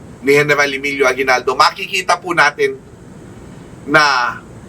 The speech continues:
holistiko, inklusibo ang kanilang konsepto ng bansa sa pamamagitan ng sagisag ng araw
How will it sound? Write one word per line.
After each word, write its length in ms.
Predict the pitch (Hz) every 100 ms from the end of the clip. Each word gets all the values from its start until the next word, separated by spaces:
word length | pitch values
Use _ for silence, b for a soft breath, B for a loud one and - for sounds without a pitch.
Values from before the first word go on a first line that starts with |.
| - - -
holistiko, 800 | - 220 262 - - 220 - - - - - - - -
inklusibo 960 | 247 214 165 233 220 - 254 196 151 - - - - - - - -
ang 160 | 247 180
kanilang 400 | 370 175 170 - 202
konsepto 640 | 185 - 202 202 - 202
ng 160 | 185 165
bansa 480 | 175 165 190 - - - B B - - - -
sa 120 | -
pamamagitan 720 | 202 190 190 180 170 208 208 190
ng 80 | 160
sagisag 640 | - 208 165 170 170 165 160 - - - -
ng 180 | 135 135
araw 560 | 156 156 147 139 135